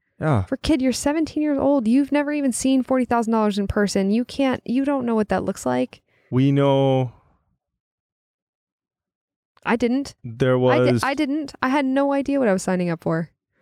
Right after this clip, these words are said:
Speaker 1: We knew this lady that was a psychiatrist. And she,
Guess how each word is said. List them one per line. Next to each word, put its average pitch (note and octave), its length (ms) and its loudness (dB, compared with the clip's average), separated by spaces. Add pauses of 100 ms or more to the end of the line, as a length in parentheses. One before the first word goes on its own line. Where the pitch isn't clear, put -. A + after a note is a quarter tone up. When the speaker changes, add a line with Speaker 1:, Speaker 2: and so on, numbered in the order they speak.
(2500)
Speaker 1:
We C3 160 4
knew D3+ 180 4
this B2+ 360 0 (140)
lady G2+ 560 2 (1200)
that G2 520 0 (160)
was G2+ 720 0
a G2 340 4 (140)
psychiatrist. F2+ 880 -2 (1300)
And G2 560 0 (1040)
she, B2 720 2